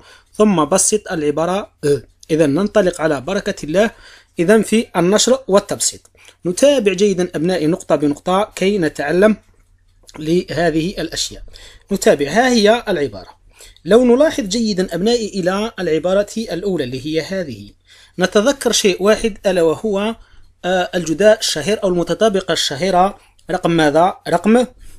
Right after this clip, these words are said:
اثنان. ماذا تقول المتطابقة الشهيرة أبنائي؟ تقول أ ناقص ب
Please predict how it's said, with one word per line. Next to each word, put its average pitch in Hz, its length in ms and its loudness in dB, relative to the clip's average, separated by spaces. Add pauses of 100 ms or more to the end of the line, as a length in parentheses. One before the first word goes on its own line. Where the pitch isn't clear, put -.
(240)
اثنان. 135 400 -4
ماذا 214 220 2
تقول 196 360 -2
المتطابقة 147 580 -4
الشهيرة 156 440 -4
أبنائي؟ 190 340 -4 (420)
تقول 175 520 0 (240)
أ 190 480 4 (720)
ناقص 175 720 -2
ب 175 480 0